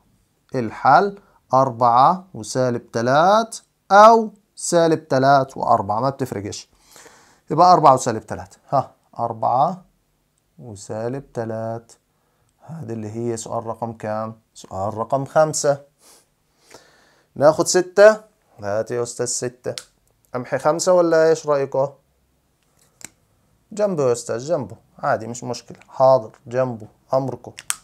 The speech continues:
جنبه، جنبه. ها، خلينا نعمل خط هيك. لا، تعال. ها، هنعمل خط جنبه عشان نفصل بيناته.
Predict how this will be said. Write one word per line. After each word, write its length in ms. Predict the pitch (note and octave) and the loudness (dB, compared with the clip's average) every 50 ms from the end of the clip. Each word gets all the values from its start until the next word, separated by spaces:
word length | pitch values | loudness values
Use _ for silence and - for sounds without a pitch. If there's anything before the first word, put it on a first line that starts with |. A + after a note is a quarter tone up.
| _ _ _ _ _ _ _ _ _ _ - | _ _ _ _ _ _ _ _ _ _ -12
جنبه، 360 | A2+ A#2 A#2+ B2+ B2+ A#2+ B2+ | -6 -6 -6 -4 -4 -6 -6
جنبه. 360 | B2+ C3 C3+ C3+ C3 A#2+ B2 B2+ _ _ _ _ _ - A2 | -2 -2 -2 -2 -4 -8 -12 -16 _ _ _ _ _ -12 -8
ها، 200 | A2+ A#2 A#2 A#2 _ _ _ - | -8 -8 -8 -10 _ _ _ -20
خلينا 200 | G#2 G#2 G#2+ A2 | -18 -14 -12 -12
نعمل 340 | A2 A2 G#2+ G#2+ A2 A2 - | -10 -10 -10 -10 -10 -12 -12
خط 280 | - A#2 G#2+ - - | -10 -12 -12 -10 -10
هيك. 300 | G#2 A2+ A#2+ B2 A#2+ - | -10 -8 -8 -8 -10 -10
لا، 100 | G#2+ - - _ | -12 -12 -12 _
تعال. 200 | - - - - _ _ _ _ _ _ _ _ _ _ _ _ _ - | -20 -20 -20 -20 _ _ _ _ _ _ _ _ _ _ _ _ _ -6
ها، 260 | - A#2 A#2+ A#2 - _ _ _ | -2 -2 -2 -2 -4 _ _ _
هنعمل 520 | _ - A2 A2 A#2 A#2+ A2+ A2+ A2+ A2 A#2 | _ -10 -8 -6 -4 -2 -2 -2 -2 -4 -4
خط 360 | - - A#2+ - - - A#2 | -2 -2 -2 -2 -2 -10 -12
جنبه 420 | A2 A2+ A#2 A#2 A#2 A2 G#2+ G#2 | -8 -6 -6 -6 -6 -8 -10 -10
عشان 260 | G2+ G2+ - A2+ A2+ A#2 | -10 -10 -10 -10 -10 -10
نفصل 280 | A2+ - - - A2 | -10 -10 -8 -10 -10
بيناته. 420 | A2 A2 A#2 A2+ A2+ G#2+ G#2 - | -8 -6 -6 -6 -6 -8 -10 -12